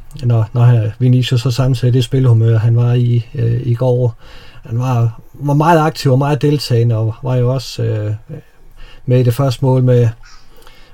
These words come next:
med hans fantastiske indlæg til, til Benzema. Så, så en, en stor kamp, og forhåbentlig kommer der mere af det, fordi der har været langt mellem snapsene i,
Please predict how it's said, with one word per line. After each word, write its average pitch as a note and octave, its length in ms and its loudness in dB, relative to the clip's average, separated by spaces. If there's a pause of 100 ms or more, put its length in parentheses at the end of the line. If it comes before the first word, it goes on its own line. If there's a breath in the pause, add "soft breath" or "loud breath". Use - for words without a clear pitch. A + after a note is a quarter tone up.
med C3 100 0
hans A#2+ 200 4
fantastiske B2+ 640 -2
indlæg B2 320 0
til, A#2 280 -2
til A#2+ 160 -6
Benzema. A#2+ 480 -2
Så, A#2 260 -6
så B2 160 -12
en, B2+ 300 -4
en D3+ 100 -2
stor F#3+ 260 -2
kamp, F3 280 0
og D3+ 100 2
forhåbentlig E3+ 400 0
kommer D3+ 240 -2
der C#3+ 100 -2
mere E3 160 2
af D#3+ 60 2
det, D#3 140 0
fordi C3+ 220 -8
der C3+ 80 -6
har C#3 140 -4
været C#3 160 -4
langt D3 240 -6
mellem C#3+ 140 -4
snapsene C3 440 -6
i, B2+ 280 0